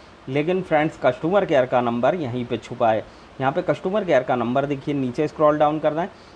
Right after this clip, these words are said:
और यहाँ पे सबसे नीचे आपको दिखेगा contact us, इस पे click कर देना है। अब friends, यहाँ पे आ जाएगा contact us, यहाँ पे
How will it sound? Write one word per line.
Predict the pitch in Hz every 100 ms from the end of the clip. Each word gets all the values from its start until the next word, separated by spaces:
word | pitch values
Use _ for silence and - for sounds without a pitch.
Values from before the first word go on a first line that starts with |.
| - -
और | 139
यहाँ | 135 123 175
पे | 175
सबसे | 156 - - 202
नीचे | 151 143
आपको | 135 - 135
दिखेगा | 131 127 175 160 156 170 - - -
contact | 139 147 151 156 147 - -
us, | 151 160 - -
इस | 156
पे | 220 170
click | 143 123
कर | 123 110
देना | 107 107
है। | 104 107 - - - - -
अब | 147 170
friends, | 170 143 147 143
यहाँ | 123 127
पे | 127
आ | 110
जाएगा | 110 110 110
contact | 120 135 156 175 -
us, | 175 175 - -
यहाँ | 143 131 160
पे | 165 160